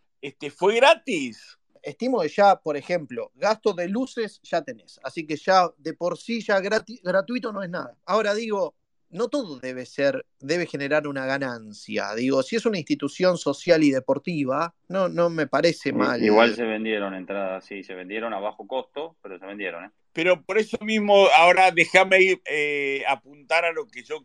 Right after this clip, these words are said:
Speaker 1: quiero realmente poner el dedo, eh, o el foco en, en consecuencia.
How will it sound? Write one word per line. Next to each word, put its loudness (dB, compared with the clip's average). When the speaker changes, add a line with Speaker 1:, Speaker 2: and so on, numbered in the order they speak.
Speaker 1:
quiero -4
realmente -10
poner -14
el -14
dedo, -6
eh, -8
o -6
el -10
foco -4
en, -8
en -16
consecuencia. -6